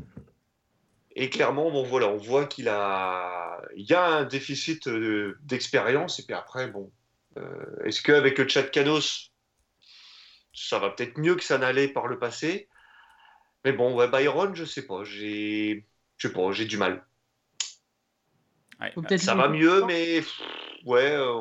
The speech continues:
Speaker 1: on le voit par moments montrer le bout de son nez pendant la course.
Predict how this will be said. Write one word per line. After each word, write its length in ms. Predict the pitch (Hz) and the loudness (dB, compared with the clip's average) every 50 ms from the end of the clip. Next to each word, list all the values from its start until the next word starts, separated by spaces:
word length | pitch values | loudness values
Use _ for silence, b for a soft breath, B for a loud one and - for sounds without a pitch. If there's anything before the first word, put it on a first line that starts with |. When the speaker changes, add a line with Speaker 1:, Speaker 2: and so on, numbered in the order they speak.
| 110 104 - | -4 -4 -2
Speaker 1:
on 120 | 131 131 | 0 0
le 100 | 135 131 | 0 -2
voit 360 | 123 117 131 143 156 165 170 170 | -2 2 6 8 8 8 6 4
par 160 | - - 131 | 2 0 2
moments 320 | 135 139 139 147 156 170 | 0 0 0 2 0 0
montrer 360 | 160 143 139 139 - 143 143 | 0 -2 -4 -2 -2 0 -2
le 60 | 135 123 | -2 -2
bout 100 | 135 135 | -6 -10
de 40 | |
son 200 | - - 147 147 | -8 -6 -4 -2
nez 260 | 139 143 147 151 156 160 | 0 0 2 2 2 0
pendant 360 | 156 - 131 123 123 123 131 | 0 -2 -2 0 2 4 4
la 120 | 131 135 | 4 2
course. 580 | 135 - 147 147 156 156 - - - - - | 2 0 -2 -2 -2 -2 -6 -12 -14 -16 -18